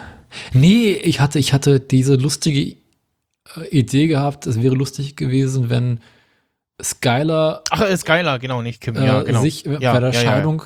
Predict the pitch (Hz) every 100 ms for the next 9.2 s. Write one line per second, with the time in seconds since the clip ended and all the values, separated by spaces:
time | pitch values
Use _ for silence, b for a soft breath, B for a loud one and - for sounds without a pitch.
0 | - - 127 127 135 143 143 - 131 135
1 | 147 156 147 139 127 - 156 123 120 120
2 | 123 113 120 113 104 131 151 - - 139
3 | 165 127 - _ _ _ _ _ - 123
4 | 120 123 123 127 110 110 107 110 - -
5 | - 113 175 170 139 - 120 127 131 113
6 | 110 123 156 151 131 131 - 135 - 120
7 | 117 113 113 - 120 98 101 _ _ _
8 | _ _ _ _ _ _ _ - 131 139
9 | 151 143